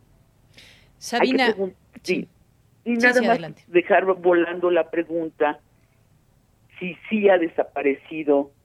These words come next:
Speaker 2: la corrupción del gobierno actual. Y eso, como decía, yo quiero creer que sí,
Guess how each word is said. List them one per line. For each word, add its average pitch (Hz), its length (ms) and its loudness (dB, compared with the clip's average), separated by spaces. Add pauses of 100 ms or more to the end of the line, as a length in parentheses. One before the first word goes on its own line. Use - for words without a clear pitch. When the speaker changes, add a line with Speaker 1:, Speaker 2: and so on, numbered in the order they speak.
(220)
Speaker 2:
la 131 160 2
corrupción 143 800 -2 (420)
del 139 160 0
gobierno 139 600 -2
actual. 113 440 -2 (360)
Y 214 120 -2
eso, 233 380 -2 (600)
como 147 300 -6
decía, 180 720 -2 (440)
yo 196 500 4 (300)
quiero 196 380 -2
creer 170 380 -2
que 185 160 -6 (100)
sí, 185 240 -10